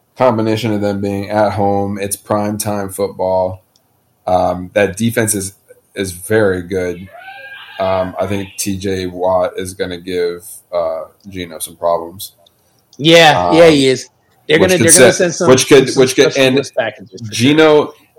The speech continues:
Speaker 1: and I know when Geno panics, he likes to just kinda throw it away like a super deep ball, but I think Minka, Minka's gonna be lurking around back there. Um, so.
Speaker 2: Yeah, they go, they gonna make it work. They gonna go, they gonna bring it back around for sure.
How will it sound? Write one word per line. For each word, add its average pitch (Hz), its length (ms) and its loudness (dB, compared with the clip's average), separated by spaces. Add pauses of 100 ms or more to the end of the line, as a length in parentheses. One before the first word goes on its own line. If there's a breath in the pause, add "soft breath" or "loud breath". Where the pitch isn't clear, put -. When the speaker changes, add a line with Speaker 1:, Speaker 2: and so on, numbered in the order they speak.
Speaker 1:
and 120 140 6
I 123 80 6
know 139 200 4
when 127 220 0
Geno 127 360 0
panics, 135 500 -4
he 117 100 -2
likes 117 260 0
to 113 40 -10
just 110 180 -6
kinda 107 200 -4
throw 110 320 0
it 107 40 0
away 104 360 -2
like 98 160 -6
a 92 80 -8
super 110 360 -4
deep 110 240 -4
ball, 127 320 4
but 101 120 -4
I 98 160 -2
think 95 260 -10
Minka, 95 540 -8
Minka's 104 320 -8
gonna 98 160 -8
be 92 100 -10
lurking 90 360 -10
around 85 360 -10
back 82 240 -10
there. 82 300 -12 (280)
Um, 80 440 -8 (1300)
so. - 340 -16
Speaker 2:
Yeah, 262 160 2
they 311 80 -2
go, 302 200 2
they 208 120 2
gonna 262 140 4
make 269 180 0
it 269 80 -2
work. 254 220 0
They 175 100 2
gonna 208 200 -2
go, 208 140 2
they 196 120 -2
gonna 226 180 0
bring 220 140 0
it 220 80 0
back 220 180 2
around 196 340 0
for 143 120 -6
sure. 139 340 0